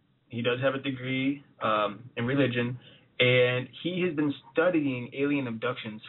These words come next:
for many years now. And in his book, he describes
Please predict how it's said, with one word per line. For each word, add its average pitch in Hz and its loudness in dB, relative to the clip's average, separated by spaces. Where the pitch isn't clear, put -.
for 110 0
many 143 0
years 127 2
now. - -10
And 131 4
in 196 6
his 170 0
book, 120 0
he 156 -2
describes 135 2